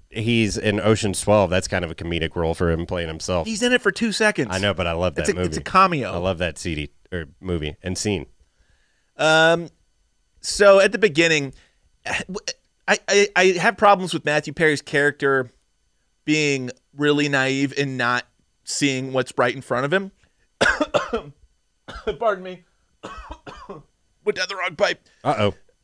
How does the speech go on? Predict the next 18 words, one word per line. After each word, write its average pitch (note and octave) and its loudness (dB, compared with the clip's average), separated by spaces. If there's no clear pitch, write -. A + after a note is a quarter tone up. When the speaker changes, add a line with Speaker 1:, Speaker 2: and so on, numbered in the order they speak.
Speaker 2:
<coughs> F4 2
I'm F3+ 4
not B3+ 6
sure C4+ 4
his G#3+ 4
reaction E3+ 2
for - -2
being E3 4
asked D3+ 2
for D#3 -2
five D3+ 4
grand C#3 2
without C3+ 4
any C#3 0
explanation C3+ 0
for C#3 2
what B2 2
it B2 -2